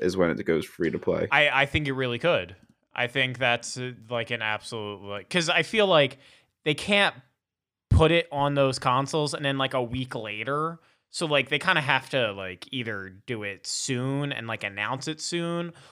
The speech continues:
Speaker 2: or push
Speaker 1: Mm-hmm.
Speaker 2: it farther down the line. So I feel like six months is more realistic than two years.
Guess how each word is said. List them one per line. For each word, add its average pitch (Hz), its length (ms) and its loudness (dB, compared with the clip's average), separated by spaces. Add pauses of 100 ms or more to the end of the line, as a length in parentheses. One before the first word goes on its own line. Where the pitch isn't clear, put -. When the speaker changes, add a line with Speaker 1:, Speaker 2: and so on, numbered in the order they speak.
(100)
Speaker 2:
or 135 220 0
push 123 240 8
Speaker 1:
Mm-hmm. 120 260 4
Speaker 2:
it 120 80 -18
farther 117 520 -2
down 110 280 -4
the 101 80 -8
line. 104 440 -8
So 131 120 -6
I 123 80 0
feel 143 160 0
like 123 140 0
six - 300 -4
months 123 240 -4
is 113 140 -10
more 117 160 -6
realistic 107 520 -8
than 101 120 -12
two 104 200 -14
years. 101 480 -10